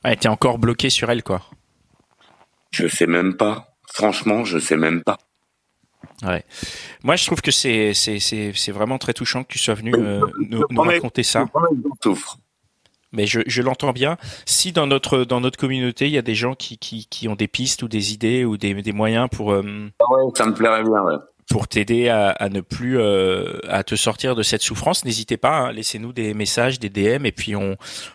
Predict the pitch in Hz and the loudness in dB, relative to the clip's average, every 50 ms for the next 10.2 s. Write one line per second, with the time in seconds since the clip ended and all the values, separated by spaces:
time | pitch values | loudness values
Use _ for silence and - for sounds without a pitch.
0 | _ _ - 117 - 113 107 - 127 117 110 104 - 117 117 107 117 127 120 - | _ _ -2 2 2 2 2 2 2 2 2 2 0 -2 0 0 0 0 -2 0
1 | - 135 120 - 117 110 - - 117 - - - 113 107 101 113 131 143 156 160 | 0 -2 0 0 -4 -4 -2 -4 -6 -6 -4 -4 -4 -2 -2 -2 0 0 -2 0
2 | - 117 110 - 113 107 - - 107 95 107 110 110 110 104 104 - - 143 147 | -2 -4 -4 -4 -6 -6 -2 -2 0 2 2 0 0 0 -2 -6 -4 -4 -4 -4
3 | - - 101 98 92 95 98 - - 104 95 95 104 113 120 113 101 98 95 95 | -4 -6 -6 -6 -4 -6 -6 -4 -2 -2 -2 0 0 0 0 0 0 0 -2 -4
4 | 92 - - - - - - - _ - - 165 202 226 226 226 220 220 214 214 | -6 -8 -10 -14 -14 -14 -16 -8 _ 2 2 4 4 4 4 4 2 2 2 2
5 | 214 202 202 220 202 - - - 104 - 110 104 - 107 101 - 123 120 113 95 | 2 2 2 2 0 0 0 0 0 0 0 -2 -4 -2 -2 2 2 2 2 2
6 | 95 - - 107 - 107 104 95 - 101 92 98 101 95 101 95 - 107 110 120 | 2 2 2 2 2 2 0 2 0 0 0 0 0 -2 -4 -4 0 2 2 4
7 | 113 101 101 127 135 139 143 151 151 - - 107 101 - 104 101 101 95 92 101 | 2 2 0 2 2 4 4 2 2 0 -2 -2 -2 -2 0 0 0 -2 0 0
8 | 104 143 180 190 - - _ _ _ _ _ 135 139 - - - - - 95 90 | 0 0 -2 -2 -6 -12 _ _ _ _ _ 2 2 2 0 -2 2 4 4 2
9 | - - - - - 185 202 208 208 208 190 151 110 101 104 101 107 98 - - | 2 0 -4 0 2 2 2 4 4 2 2 0 2 2 2 2 2 0 0 0
10 | - 101 95 | -2 -2 -2